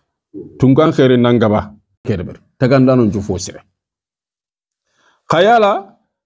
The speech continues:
ke koundou, est-ce que tagandana taneno? Ata tagandano nthiou fo siré. Hmm? Allah ghati,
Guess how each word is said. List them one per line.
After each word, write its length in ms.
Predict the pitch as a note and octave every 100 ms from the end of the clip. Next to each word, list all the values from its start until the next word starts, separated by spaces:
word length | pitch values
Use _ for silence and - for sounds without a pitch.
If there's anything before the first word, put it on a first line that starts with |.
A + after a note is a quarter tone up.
| -
ke 180 | G3 G#3
koundou, 220 | F#3+ E3
est-ce 200 | A3 A3
que 80 | G3
tagandana 520 | - E3+ F3 E3+ E3+
taneno? 400 | D3+ C3+ A#2+ G2+ F2
Ata 180 | D#3
tagandano 480 | F#3 F3 E3 D3+ D3
nthiou 180 | C3 B2
fo 120 | A2 A2
siré. 280 | - - _ _ _ _ _ _ _ _ _ _ _ _ _ _ _ _ _ _ _ _ _ _ _ _ _ -
Hmm? 160 | A#2 D#3
Allah 300 | C#3 D#3+ F3 D#3+
ghati, 300 | D3+ D3 C#3